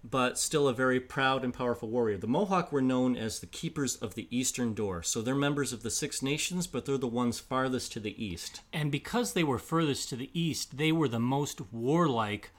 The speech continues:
Speaker 2: of the Six Nations because they ha-, were constantly dealing with the French and the Huron and the Algonquian people just to the east of them. So throughout history, a lot of people don't know who the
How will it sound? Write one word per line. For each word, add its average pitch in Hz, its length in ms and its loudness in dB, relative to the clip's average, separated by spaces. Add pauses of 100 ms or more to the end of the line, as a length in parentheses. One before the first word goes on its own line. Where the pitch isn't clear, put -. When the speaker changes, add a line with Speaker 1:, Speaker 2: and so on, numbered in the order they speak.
(160)
Speaker 2:
of 143 280 4
the 139 80 0
Six - 320 -6
Nations 107 340 -6
because 117 260 -8
they 120 200 -2
ha-, 123 180 -6
were 117 100 -6
constantly 170 640 0
dealing 113 380 -2
with 98 100 -4
the 95 80 -8
French 139 520 -2 (240)
and 110 120 -2
the 110 60 0
Huron 127 560 0 (260)
and 135 260 0
the 117 100 2
Algonquian 117 800 2 (160)
people 120 500 -2 (460)
just - 380 0
to 131 200 2
the 120 440 0
east 175 260 4
of 92 140 -4
them. 92 200 -10 (400)
So 156 560 4
throughout 190 420 8
history, 151 580 4
a 151 120 0
lot 170 200 10
of - 60 -2
people 160 260 2
don't 131 280 0
know 131 300 2
who 117 240 -2
the 110 400 -4